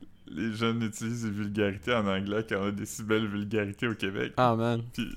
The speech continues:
Speaker 1: pis là, il, pis là, il est comme, tu sais, euh, tout est fucking ci, tout est fucking ça. Comme, qu'est-ce qui est arrivé à calissement ? C'est tellement plus satisfaisant à dire.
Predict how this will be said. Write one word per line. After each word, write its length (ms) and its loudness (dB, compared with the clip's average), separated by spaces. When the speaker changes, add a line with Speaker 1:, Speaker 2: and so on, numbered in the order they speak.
Speaker 1:
pis 80 -6
là, 60 0
il, 100 -4
pis 80 -8
là, 60 0
il 80 2
est 60 -2
comme, 180 2
tu 60 -12
sais, 60 0
euh, 400 -2
tout 200 0
est 40 2
fucking 480 0
ci, 280 -6
tout 200 -4
est 60 4
fucking 460 -2
ça. 160 -6
Comme, 180 -2
qu'est-ce 160 -4
qui 80 -6
est 100 -4
arrivé 280 2
à 160 2
calissement ? 760 4
C'est 180 -6
tellement 280 4
plus 200 -2
satisfaisant 760 -2
à 100 0
dire. 300 -6